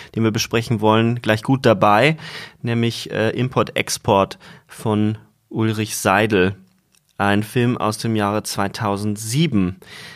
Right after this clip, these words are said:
Ähm, ich fasse mal ganz kurz den Inhalt zusammen, der ist ja auch nicht schwer zusammenzufassen,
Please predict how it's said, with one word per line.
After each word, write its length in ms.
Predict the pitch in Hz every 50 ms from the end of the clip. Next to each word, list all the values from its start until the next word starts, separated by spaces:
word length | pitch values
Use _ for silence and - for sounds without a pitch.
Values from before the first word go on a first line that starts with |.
| - _ _ _ _ -
Ähm, 540 | 101 101 104 107 107 110 110 110 110 110 110 - - - _ _ _ _ _ _ _ _ - - - - _ _ - -
ich 140 | - - -
fasse 320 | - 135 139 135 - 143
mal 160 | 127 113 110
ganz 300 | 107 - - 151 156 -
kurz 200 | - 139 120 -
den 140 | - 120 -
Inhalt 240 | 120 135 143 151 156
zusammen, 340 | - 131 123 131 135 147 139
der 160 | 113 - -
ist 140 | 123 - -
ja 80 | -
auch 80 | - 123
nicht 180 | 123 113 -
schwer 220 | - - 113 110 -
zusammenzufassen, 880 | - 107 117 117 131 131 - - 107 - 107 101 - - 120 139